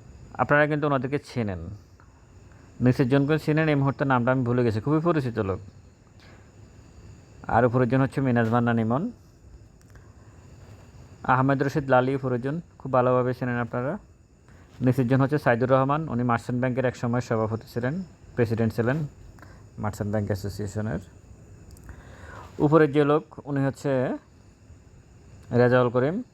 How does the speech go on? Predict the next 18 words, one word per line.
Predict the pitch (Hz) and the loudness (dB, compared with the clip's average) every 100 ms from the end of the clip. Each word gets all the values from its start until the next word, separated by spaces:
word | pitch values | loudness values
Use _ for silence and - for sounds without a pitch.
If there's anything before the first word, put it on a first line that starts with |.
| _ _ _ | _ _ _
সিকিউরিটি | - 127 127 | -4 0 0
এক্সচেঞ্জ | 131 147 | 0 -4
কমিশনের | - 131 127 135 135 196 - - - - - - - - - - - | 0 0 0 2 0 -2 -12 -20 -20 -20 -20 -20 -20 -20 -20 -20 -6
এক | 123 - | -4 2
সময়ের | 127 131 | 2 4
মুখপাত্র | 123 120 120 131 | 2 0 -2 -2
ছিলেন, | 127 127 139 180 - - - | -4 -2 -4 -6 -14 -20 -4
ছিলেন। | 120 131 151 | 0 2 0
আহ, | 98 113 107 | 0 2 2
ওনারা | 110 113 117 | 2 2 2
কিন্তু, | 123 123 117 | 0 -2 -2
উনি | 120 123 | -2 -4
কিন্তু | 131 131 123 - | -2 -2 -4 -6
প্রায় | - 135 | -2 0
সময় | 139 131 | 0 0
টক | 117 | -2
শোতে | - 110 | -2 -2
আসতেন। | 101 - 151 | -4 -4 -8